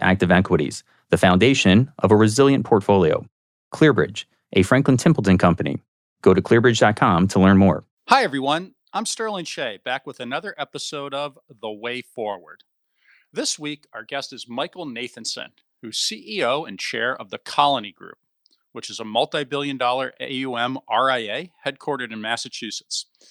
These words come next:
Speaker 2: Michael's delivered exceptional client service throughout the bulk of his career, and that remains a passion point for him and his team at Colony Group. I've asked him to open up a little bit about how he's approaching that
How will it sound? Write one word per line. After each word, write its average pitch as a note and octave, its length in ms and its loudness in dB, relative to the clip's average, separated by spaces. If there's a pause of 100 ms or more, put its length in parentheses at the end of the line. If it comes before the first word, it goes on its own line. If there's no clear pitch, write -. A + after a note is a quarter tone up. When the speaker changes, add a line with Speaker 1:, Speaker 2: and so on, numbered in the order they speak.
(300)
Speaker 2:
Michael's G#3+ 420 -2
delivered A#2+ 440 -6
exceptional F3+ 840 -6
client C3 540 -10
service A#2 400 -10
throughout G#2 400 -10
the A#2 40 -16
bulk B2+ 300 -2
of A#2 60 -12
his A2+ 160 -10
career, G2+ 400 -8
and G2 120 -12
that A#2 120 -12
remains A#2+ 280 -8
a A#2 60 -8
passion E3+ 480 -2
point A2 320 -14
for - 160 -14
him D#3 220 -8
and A#2 160 -14
his A#2+ 160 -10
team C#3+ 320 -8
at - 100 -16
Colony A#2+ 400 -2
Group. F2 280 -16 (580)
I've A#2 100 -10
asked C#3+ 240 2
him D3 80 -4
to C3+ 80 -4
open D#3+ 260 -2
up E3+ 140 0
a B2+ 80 -10
little D3+ 220 -8
bit D#3 240 -8
about A2+ 300 -8
how B2 140 -2
he's B2+ 160 -12
approaching C3+ 480 -10
that B2+ 200 -6